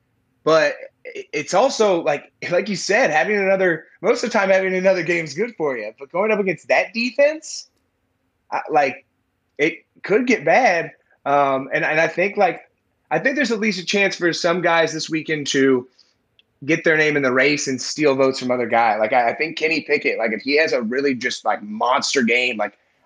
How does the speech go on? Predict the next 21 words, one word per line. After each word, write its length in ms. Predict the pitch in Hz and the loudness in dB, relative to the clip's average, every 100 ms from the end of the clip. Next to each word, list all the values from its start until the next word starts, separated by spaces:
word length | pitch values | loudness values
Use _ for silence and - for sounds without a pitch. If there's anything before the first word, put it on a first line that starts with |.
| _ - | _ -2
I 120 | 165 | 0
don't 100 | 170 | 0
think 120 | 165 | 0
he's 140 | 147 | -2
gonna 160 | 151 135 | -2 -2
come 220 | 147 131 | -4 -4
win, 420 | 127 147 196 220 - _ - | -2 0 0 -2 -8 _ -4
but 100 | 127 | -2
I 80 | 196 | 0
think 200 | 208 170 | -2 -2
he 120 | 165 | -2
could, 120 | 156 | 2
like, 160 | 135 - | 2 0
sneak 500 | - - 180 175 - | -6 -6 -4 -4 -4
to 100 | 151 | -2
third 560 | - 170 160 143 123 - _ _ | 2 4 4 4 2 -6 _ _
and 140 | 143 143 | -2 -2
would 120 | 135 | -4
steal 340 | - 165 151 | -4 0 2
votes 420 | 139 143 131 - 120 113 _ | 2 0 -2 -8 -10 -16 _
from, 260 | 147 135 | -4 -4